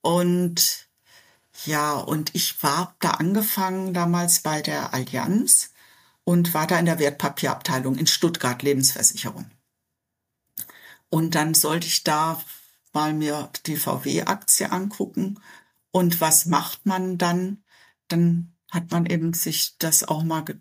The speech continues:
gekauft, was man da analysiert hat. Und ja, wenn ich jetzt so zurückblicke, dann sieht natürlich das Portfolio ganz anders aus, aber so,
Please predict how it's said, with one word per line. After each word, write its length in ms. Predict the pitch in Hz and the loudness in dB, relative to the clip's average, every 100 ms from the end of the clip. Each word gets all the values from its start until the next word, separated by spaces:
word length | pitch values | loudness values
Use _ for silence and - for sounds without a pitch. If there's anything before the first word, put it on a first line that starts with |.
| - | -10
gekauft, 600 | - 170 - 151 185 - | -10 -2 2 4 4 2
was 180 | 165 165 | 2 2
man 80 | |
da 120 | 165 - | 0 0
analysiert 760 | 151 151 147 143 160 175 - | 0 -2 0 0 2 0 0
hat. 240 | 196 - - - - _ _ _ _ _ _ | -2 -4 -14 -20 -20 _ _ _ _ _ _
Und 380 | 175 165 165 - | 2 2 2 0
ja, 280 | 156 143 143 | 0 0 0
wenn 140 | 151 | -2
ich 120 | 147 | -2
jetzt 280 | 160 147 - | -2 0 0
so 120 | 160 | 2
zurückblicke, 960 | 156 - 165 170 - 175 170 160 160 156 _ - - | 0 0 -2 -6 -4 -4 -2 -4 -4 -10 _ -20 -8
dann 200 | 143 143 | -6 -4
sieht 360 | 143 - - | 0 0 0
natürlich 280 | 147 147 147 | -2 0 -2
das 60 | - | -2
Portfolio 420 | 151 - 147 151 | -2 -2 -4 -2
ganz 240 | 147 143 | 0 0
anders 400 | 143 143 151 156 | 0 -2 -2 -2
aus, 380 | - 151 160 - | 0 -2 0 0
aber 240 | 160 147 147 | -2 -2 0
so, 420 | - 147 147 | 0 -2 -6